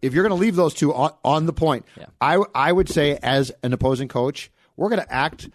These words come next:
Speaker 1: like it's even strength, and we're gonna press those guys because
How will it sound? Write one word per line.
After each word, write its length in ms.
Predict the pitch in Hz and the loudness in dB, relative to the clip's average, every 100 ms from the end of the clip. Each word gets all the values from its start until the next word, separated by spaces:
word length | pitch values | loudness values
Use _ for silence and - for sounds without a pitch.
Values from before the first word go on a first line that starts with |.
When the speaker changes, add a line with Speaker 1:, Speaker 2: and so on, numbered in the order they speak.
| _ | _
Speaker 1:
like 160 | 120 123 | -6 -4
it's 160 | 127 - | -6 -4
even 260 | 156 139 | -4 -4
strength, 440 | 127 - 123 107 - - - | -6 -6 -4 -6 -10 -18 -14
and 140 | 110 | -4
we're 120 | 139 190 | 0 0
gonna 160 | 156 | -2
press 380 | - - 143 - | -6 -4 -4 -4
those 280 | 147 135 120 | -2 -2 -2
guys 420 | 131 127 123 127 - _ _ _ _ _ _ _ _ | -2 0 -2 -4 -12 _ _ _ _ _ _ _ _
because 540 | 107 160 170 160 139 | -2 0 2 0 0